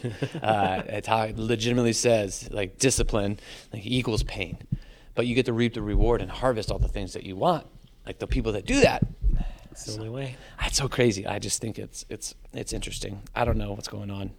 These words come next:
Speaker 2: but it's fun to be a part of it and on this little, little, little journey.
Speaker 1: Like, building on the weed metaphor, I think it's really good. So if you, if, like me, you spend some time farming, you start to s-, kinda study nature. And nature's, like, fascinating the deeper you get into it. One thing that's interesting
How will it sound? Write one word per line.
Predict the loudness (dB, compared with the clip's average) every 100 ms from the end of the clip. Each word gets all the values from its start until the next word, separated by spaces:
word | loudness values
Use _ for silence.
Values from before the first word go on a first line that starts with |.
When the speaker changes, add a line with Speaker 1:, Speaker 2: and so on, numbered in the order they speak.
| -10
Speaker 2:
but | -8
it's | -6
fun | -2 -2 -2
to | -4 -4
be | -6 -4
a |
part | 0 0
of | 0
it | -2
and |
on | -4 -6
this | -8
little, | -6 -6 -6 -8
little, | -10 -10 -12 -14
little | -10 -10 -10
journey. | -10 -10 -4
Speaker 1:
Like, | -4 2
building | 4 4 4
on | 2
the | 2
weed | 0 0
metaphor, | -2 -2 -2 -2 -4 -12 -8
I |
think | -4 -4
it's | -4 -6
really | -6 -4
good. | -4 -2
So | -2 -4 -6 -10 -14 -20 -12 -6
if | -4
you, | -2 -2 -2 -10 -20 -12
if, | -6 -4
like | -2
me, | 2 2 0 -6
you | -6 -6
spend | -4 -6
some | -8
time | -8 -8
farming, | -8 -10 -10 -10
you | -10
start | -8 -10 -10
to | -12
s-, | -12
kinda | -8 -6
study | -6 -6 -6
nature. | -6 -8 -8 -14 -18 -20 -20 -2
And | 2
nature's, | 2 0 -4 -6
like, | -14 -10
fascinating | -8 -6 -6 -6 -8
the |
deeper | -8 -8 -8
you | -10
get | -10
into | -12 -14 -14
it. | -16 -18 -20 -20 -20 _
One | 2 6
thing | 6
that's | 4
interesting | 0 -2 -4 -4 -6